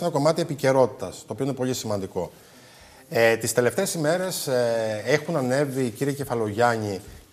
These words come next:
και απευθύνομαι σε εσάς γιατί θα ζητήσω το λόγο από εσάς, οι τόνοι της πολιτικής αντιπαράθεσης με αφορμή το κόμμα Κασιδιάρη.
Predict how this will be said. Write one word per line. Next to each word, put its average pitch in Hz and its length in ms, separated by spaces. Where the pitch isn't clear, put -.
και - 120
απευθύνομαι 117 420
σε - 100
εσάς 117 120
γιατί 113 220
θα 117 60
ζητήσω 107 340
το 104 100
λόγο 107 260
από 101 200
εσάς, 127 380
οι 120 480
τόνοι 120 440
της 110 180
πολιτικής 110 440
αντιπαράθεσης 113 840
με 143 100
αφορμή 120 540
το 123 100
κόμμα 127 260
Κασιδιάρη. 104 800